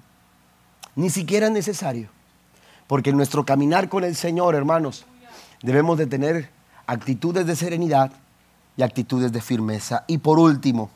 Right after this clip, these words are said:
pasen los músicos, por favor. También, también está una tercera actitud que yo veo en la vida de José.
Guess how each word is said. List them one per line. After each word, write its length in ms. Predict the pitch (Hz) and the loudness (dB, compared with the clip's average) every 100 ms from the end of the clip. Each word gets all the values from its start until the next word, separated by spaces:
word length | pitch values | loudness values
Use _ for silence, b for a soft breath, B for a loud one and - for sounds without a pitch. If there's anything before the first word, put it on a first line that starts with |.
| _ _ _ B B - | _ _ _ B B 4
pasen 280 | 165 156 | 4 4
los 100 | 139 | 2
músicos, 440 | 135 143 139 110 120 | 2 2 0 -4 -6
por 160 | 123 | -6
favor. 380 | 107 113 120 117 - _ _ _ _ _ - - - | -2 0 2 0 -4 _ _ _ _ _ -20 -8 -2
También, 540 | 143 143 175 160 - _ _ _ b b b | 2 4 4 4 -2 _ _ _ b b b
también 320 | - 139 156 | 0 2 2
está 220 | 165 - 175 | 0 2 2
una 180 | 180 | 2
tercera 400 | 170 147 - 185 | 2 0 2 2
actitud 400 | 175 - 160 180 | 2 0 -2 -4
que 180 | 160 156 | -2 0
yo 160 | 147 160 | 2 8
veo 300 | 151 143 123 - _ b b b | 8 8 4 -8 _ b b b
en 140 | 135 | 4
la 100 | 131 | 6
vida 180 | 139 143 | 6 2
de 80 | 135 | 0
José. 440 | 135 123 - 107 | -2 -4 -2 -4